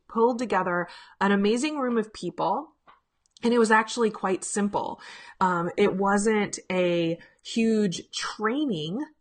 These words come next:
as in a ton, a ton, a ton of new content. A lot of it was kind of a collaborative work session, which I really, really loved. I also attended another event, um, with my friend Amber McHugh. She has this great event called Implement Live. It's part of her Freshly Implemented program.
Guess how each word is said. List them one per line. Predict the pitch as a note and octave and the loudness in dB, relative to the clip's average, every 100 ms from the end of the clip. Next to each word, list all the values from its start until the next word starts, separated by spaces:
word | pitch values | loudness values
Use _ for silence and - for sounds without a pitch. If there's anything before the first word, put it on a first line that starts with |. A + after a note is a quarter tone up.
| - | -4
as | F#3 F#3+ E3+ | 0 2 2
in | F3 E3+ D#3+ - | 0 0 -4 -4
a | E3+ | -6
ton, | - G#3+ G#3+ | -4 -2 0
a | |
ton, | G#3 G3+ | 0 -2
a | G3 | -2
ton | - F#3 | -2 -4
of | F3 | -4
new | E3 | -4
content. | - F3+ B3+ - D#3 - - - - _ G3 | -2 -2 -2 -4 -8 -8 -14 -20 -20 _ 4
A | G3 | 4
lot | F#3+ G3+ D4+ | 8 6 6
of | G3 | 2
it | F3 - | -2 -2
was | F3+ F3+ E3+ E3 E3 _ _ _ | -2 -2 0 -2 -4 _ _ _
kind | - A3 | -4 0
of | F#3+ F3+ | 0 0
a | F#3 | -4
collaborative | F3+ - F#3+ F3 F3 F#3 F3+ E3+ E3+ | -6 -8 0 2 2 2 -2 -4 -6
work | F3 G3 - | -12 -12 -14
session, | - D#3 - - - | -12 -12 -14 -14 -16
which | - | -14
I | D#3 | -14
really, | E3 D#3+ D#3 D#3 - | -8 -6 -6 -8 -6
really | D#3+ D#3 D3+ | -6 -4 -2
loved. | D#3+ E3+ - - - - - - - - | 2 2 2 -6 -20 -20 -20 -20 -12 4
I | A3+ | 6
also | - C4+ D4+ D4 | 10 8 8 2
attended | C#4+ A3+ G#3+ G#3 | 2 -2 0 0
another | F#3+ F#3 G#3+ - | 2 0 2 0
event, | F#3 F3+ F3 - - | -2 -2 -2 -4 -4
um, | F3 F3 | -4 -2
with | E3+ | -4
my | E3+ | -6
friend | E3 E3+ E3+ - | -4 -8 -6 -8
Amber | E3+ E3+ F3+ | -8 -4 -4
McHugh. | G3 - D4+ D#4+ E3+ | -6 -6 0 2 0
She | - G3+ | -2 -6
has | F#3 F#3 | -6 -8
this | F3+ | -10
great | - G#3+ A#3+ | -2 0 2
event | G#3 G3+ | 0 -4
called | - F#3 - | -2 -6 -2
Implement | G3+ G#3 G3 - | -6 -2 -2 2
Live. | G3 A#3+ C4+ C4+ - | 8 10 8 2 -2
It's | G3 - | -6 -6
part | - G3+ | 0 0
of | G3 - | 0 -2
her | F3+ | -4
Freshly | - F#3 - G3 - | -2 -4 -4 -8 -6
Implemented | F#3+ G3+ F#3+ F3+ F3+ | -8 -8 -8 -8 -10
program. | - F#3+ F#3 F3+ F3 E3+ | -4 -4 -2 -2 -2 -4